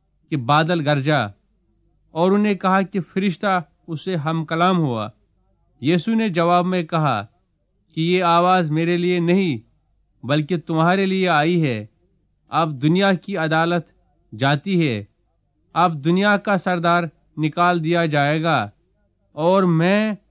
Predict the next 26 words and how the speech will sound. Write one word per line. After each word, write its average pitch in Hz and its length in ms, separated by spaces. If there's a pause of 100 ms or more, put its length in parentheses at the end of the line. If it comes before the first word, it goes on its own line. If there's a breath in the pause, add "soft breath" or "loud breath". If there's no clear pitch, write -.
(300)
अगर 180 280
जमीन 185 380
से 214 160
ऊंचे 190 440
पर 180 240
चढ़ाया 170 440
जाऊंगा, 160 680 (560)
तो 190 160
सबको 214 500
अपने 180 400
पास 170 460
खींचूंगा। 151 680 (1160)
उसने 196 640 (640)
इस 165 180
बात 180 300
से 190 160
इशारा 180 380
किया 120 460 (600)
कि 180 60
मैं 202 380 (420)
किस 247 280
मौत 196 260
से 208 100
मरने 175 420
को 160 220
हूँ। 107 320